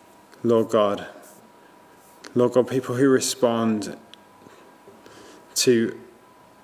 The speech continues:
Lord God, to a world that's hurting.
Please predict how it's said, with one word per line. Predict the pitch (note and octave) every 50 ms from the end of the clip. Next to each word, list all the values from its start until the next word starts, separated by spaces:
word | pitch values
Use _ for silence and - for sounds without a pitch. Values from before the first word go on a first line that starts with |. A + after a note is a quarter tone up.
| _ _ - - - - - - - - - - - - - - - - - - - - - - - - - - - - - - - - C3
Lord | C3 B2
God, | - C3 B2+ A#2
to | - - B2
a | A#2+
world | A2+ B2 B2 B2 A#2+ -
that's | A#2 - - -
hurting. | - - G#2 G2+ G2 - - F#2+ F#2 -